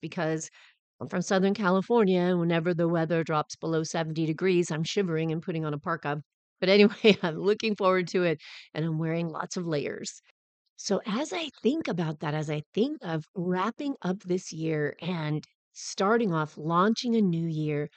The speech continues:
so many things come to mind. And I think that a lot of times when the new year starts, we're just so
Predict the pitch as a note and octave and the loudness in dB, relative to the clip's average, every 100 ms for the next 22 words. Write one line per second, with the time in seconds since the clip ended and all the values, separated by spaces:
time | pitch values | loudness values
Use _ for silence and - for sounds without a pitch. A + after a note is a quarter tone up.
0 | - - - G#3 G#3+ A#3+ C4+ C4 - F3 | -20 -16 -2 4 6 6 2 -2 -2 2
1 | E3+ E3 E3 E3 - _ _ _ - E3 | 2 2 0 -2 -10 _ _ _ -6 -4
2 | D#3+ - D#3 - - - - _ _ _ | -4 -8 -14 -14 -20 -20 -20 _ _ _
3 | - - - - F#3 F#3 F#3 B3+ C#4+ - | -20 -20 -10 2 4 4 2 -2 -4 -2
4 | C4+ F#3 - - E3+ G3 C#4+ C4 F#3+ F3 | 0 0 0 -2 -2 0 -2 -2 0 0
5 | F3 - F3 F3 E3 E3 - D#3+ E3 F3+ | -2 -4 -2 0 2 0 -2 -2 2 2
6 | B3 A#3 F3 E3 - A#3+ - E3+ E3+ G3 | 2 2 0 0 -2 -2 -2 -8 -8 -8
7 | - G3 F#3+ F#3 | -6 0 2 2